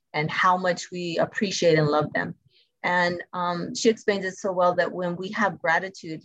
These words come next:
uh, in the brain and the mind, it actually biologically, chemically alters us to think of things as, um, as, and I, I wanna give, um, Doctor Trujillo this, 'cause I saw, was seeing a clip of her.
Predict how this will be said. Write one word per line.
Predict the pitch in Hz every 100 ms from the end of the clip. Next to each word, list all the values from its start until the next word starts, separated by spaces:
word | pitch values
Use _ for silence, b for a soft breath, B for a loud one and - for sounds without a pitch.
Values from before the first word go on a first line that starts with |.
| -
uh, | 165 156
in | 196
the | 185
brain | 165 175 185 190 185
and | 170
the | 170
mind, | 165 156 175 240
it | 208 -
actually | 160 185 - 190 -
biologically, | 170 165 160 165 175 180 - 170 151 -
chemically | 180 175 - 160 160 - _ _ -
alters | 180 233 247 233 175
us | 165 160 -
to | 185
think | - 170 170 175 -
of | - 165 -
things | 165 165 160 -
as, | 160 151 156 156 - _ _ _ _
um, | 147 147 151 - - _ _ _ _ _
as, | 175 175 165 - -
and | 165
I, | 160 160 - -
I |
wanna | 170 185 170
give, | 156 156 147 - -
um, | 156 165 175
Doctor | 165 160 165
Trujillo | 165 160 - 160 151
this, | 151 156 - -
'cause | 180
I | 160 151
saw, | 160 - 165 156
was | - 170
seeing | - 185
a | 165
clip | - - 165 185
of | 170
her. | - 156 160